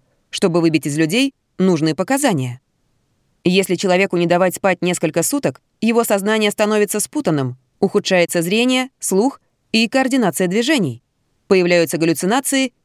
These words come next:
и провалы в памяти. Человек плохо себя чувствует, может испытывать головокружение, тошноту, боль, у него снижается иммунитет, могут усиливаться воспалительные процессы.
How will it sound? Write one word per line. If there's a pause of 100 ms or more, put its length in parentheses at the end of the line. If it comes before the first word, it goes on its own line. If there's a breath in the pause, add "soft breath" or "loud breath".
(200)
и
провалы
в
памяти. (880)
Человек
плохо
себя
чувствует, (360)
может
испытывать
головокружение, (100)
тошноту,
боль, (380)
у
него
снижается
иммунитет, (340)
могут
усиливаться
воспалительные
процессы.